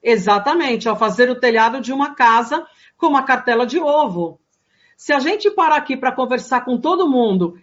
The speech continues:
e falar assim, "Me dá um exemplo do que você pode fazer com uma cartela de ovo", é por aí, gente. Como que a gente vai pensar? Nós vamos pensar pelo básico. O segundo pensamento que eu tenho que ter é esse aqui, ó.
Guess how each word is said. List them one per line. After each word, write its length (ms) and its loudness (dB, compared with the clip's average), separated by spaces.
e 100 0
falar 260 4
assim, 380 -2
"Me 140 -2
dá 140 4
um 100 4
exemplo 380 0
do 120 -6
que 100 -8
você 240 -6
pode 260 -4
fazer 300 -2
com 100 -8
uma 120 0
cartela 400 -2
de 140 -4
ovo", 380 2
é 100 2
por 260 -2
aí, 280 2
gente. 500 -10
Como 280 4
que 80 -2
a 40 2
gente 260 0
vai 220 2
pensar? 600 0
Nós 160 -6
vamos 200 -6
pensar 420 -2
pelo 160 -6
básico. 640 -2
O 60 -8
segundo 480 0
pensamento 640 -2
que 60 -4
eu 100 -2
tenho 200 -2
que 120 -6
ter 220 2
é 40 -4
esse 180 -8
aqui, 320 -6
ó. 220 -4